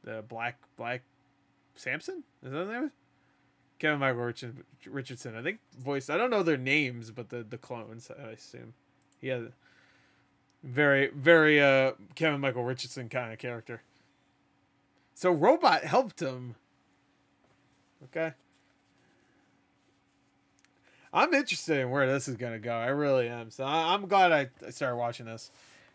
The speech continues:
Animation solid. Uh, cast of characters are likable for the most part. Uh, very interesting seeing where it's gonna go. So, uh, I think there's only four more episodes. I think there's only seven altogether.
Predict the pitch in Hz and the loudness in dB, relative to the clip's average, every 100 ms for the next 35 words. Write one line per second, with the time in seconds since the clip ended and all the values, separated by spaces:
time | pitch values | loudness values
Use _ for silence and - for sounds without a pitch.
0 | - - _ _ 160 185 175 170 165 143 | -20 -20 _ _ 6 6 6 0 -2 -2
1 | 160 151 151 151 143 - 135 123 123 - | 2 4 4 2 -4 -8 -4 -4 -4 -6
2 | 160 143 139 151 131 151 139 139 147 143 | 0 0 0 -6 -4 -2 -2 -2 -4 -4
3 | 127 - - - _ _ _ _ _ _ | -8 -16 -20 -20 _ _ _ _ _ _
4 | 135 127 123 113 113 151 151 147 135 135 | -6 -6 -6 -12 -4 0 0 -2 -4 -4
5 | 131 143 - 139 139 - - _ - 127 | -4 -4 -2 0 0 -4 -20 _ -4 -2
6 | 127 123 120 123 156 180 170 - - 147 | -2 -4 -6 0 4 6 4 0 -6 -6
7 | 127 143 127 120 113 135 120 127 127 120 | -6 -6 -6 -6 -10 -12 -8 -4 -4 -4
8 | 131 123 123 127 127 202 262 202 220 - | -6 -2 -2 -2 -2 -4 -4 0 -2 -2
9 | - 151 190 190 190 175 196 220 180 151 | 0 2 2 2 2 2 -2 -2 -2 -4
10 | 175 170 175 135 - 139 147 143 135 131 | -6 -4 -4 -4 -4 -2 -2 -4 -4 -4
11 | 160 | -4